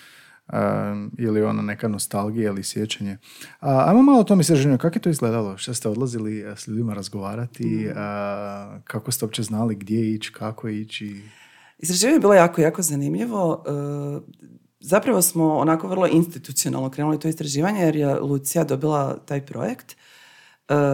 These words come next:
Speaker 2: baš za istraživanje etnojezičnog vitaliteta arbanaškog.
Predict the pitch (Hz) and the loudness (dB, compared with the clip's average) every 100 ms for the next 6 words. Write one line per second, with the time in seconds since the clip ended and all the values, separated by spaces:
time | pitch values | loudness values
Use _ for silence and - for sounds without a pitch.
0 | 139 135 135 135 - - - 135 135 131 | 0 0 0 0 0 -2 -2 -4 -6 -4
1 | 135 131 135 127 117 117 143 156 131 127 | -2 2 2 0 -2 -2 -2 -2 -6 -6
2 | 135 127 135 131 151 147 135 139 135 131 | -8 -6 -8 -6 -4 -4 -4 -4 -2 -2
3 | 185 - - 285 | -2 -6 -6 -10